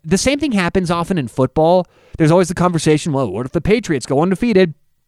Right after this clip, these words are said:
I guarantee you that Bill Belichick, Tom Brady don't wanna be undefeated going into the playoffs. It's a negative for them. There's more pressure. There's the undefeated, that whole halo hanging over your head.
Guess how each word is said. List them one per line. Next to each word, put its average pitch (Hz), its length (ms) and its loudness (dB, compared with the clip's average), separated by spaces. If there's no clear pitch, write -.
I 233 100 4
guarantee 226 460 0
you 117 280 -2
that 180 180 -2
Bill 214 160 6
Belichick, 185 520 2
Tom 185 240 -4
Brady 160 380 0
don't 233 260 4
wanna 233 320 2
be 202 160 2
undefeated 220 420 0
going 196 200 2
into 190 140 0
the 147 60 0
playoffs. 202 440 -2
It's 185 100 -8
a 202 40 0
negative 196 460 0
for 147 140 0
them. 117 220 0
There's 185 160 2
more 202 180 4
pressure. 196 540 0
There's 151 160 2
the 185 140 4
undefeated, 196 500 0
that 190 160 -2
whole 202 220 6
halo 202 500 2
hanging 202 220 2
over 196 140 2
your 190 120 4
head. 214 340 2